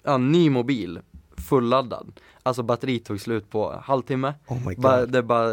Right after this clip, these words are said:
Speaker 1: smattrade in, liksom,
Speaker 2: Shit.
Speaker 1: D Ms. Och... Eh,
Speaker 2: Typ så här
Speaker 1: men
Speaker 2: tjejer som ville dejta dig
Speaker 1: Ja.
Speaker 2: eller som var intresserade.
Speaker 1: Ja.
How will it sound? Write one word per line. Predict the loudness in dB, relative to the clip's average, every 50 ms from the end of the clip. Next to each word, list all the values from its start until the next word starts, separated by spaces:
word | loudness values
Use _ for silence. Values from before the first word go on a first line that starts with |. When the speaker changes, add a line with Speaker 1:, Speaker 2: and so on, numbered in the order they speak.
| -2 -2 -4 -8 -10
Speaker 1:
smattrade | -14 -6 -2 -2 -2 -2 -6 _ _ 0 0 0
in, | 0 -2 -4 -6
liksom, | -8 -8 -6 -6 -4 -2
Speaker 2:
Shit. | -2 0 2 2
Speaker 1:
D | 2
Ms. | 2 0 -2 -8 -12 -14 -14 -10 -4
Och... | -2 -2 -2 -4 _ -2 0
Eh, | 0 2 0 -2 -4 -6 _ _ _ -20 -8 -2
Speaker 2:
Typ | 0 0 2
så | 4 4
här | 2
Speaker 1:
men | 2
Speaker 2:
tjejer | 2 2 4 4 4 4
som | 2 0
ville | 0 2 0 0
dejta | 0 0 0 0 0 0 0 0 2 2
dig | 4 4 4 4 4 4
Speaker 1:
Ja. | 6 6 6 6 6 4 2 0
Speaker 2:
eller | -2 -4 -6
som | -4 -2
var | -2 -2
intresserade. | -2 -2 -6 -6 -2 0 2 4 4 4 6 4 4 4 2
Speaker 1:
Ja. | -2